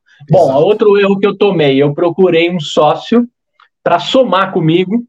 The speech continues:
Speaker 1: né? Eu procurei um sócio baiano, seria muito mais fácil,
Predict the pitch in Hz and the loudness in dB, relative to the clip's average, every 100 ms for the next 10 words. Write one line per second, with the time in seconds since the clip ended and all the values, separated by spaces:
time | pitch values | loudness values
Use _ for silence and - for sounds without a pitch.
0 | _ _ _ - 135 131 160 143 156 156 | _ _ _ -6 0 0 0 -2 -2 -2
1 | 156 143 143 131 123 156 190 151 170 190 | 0 0 0 -2 0 0 2 2 2 2
2 | 147 147 135 139 143 151 147 - 135 147 | -2 -2 -2 0 -2 -2 -4 -4 -4 -2
3 | - - - | -4 -10 -18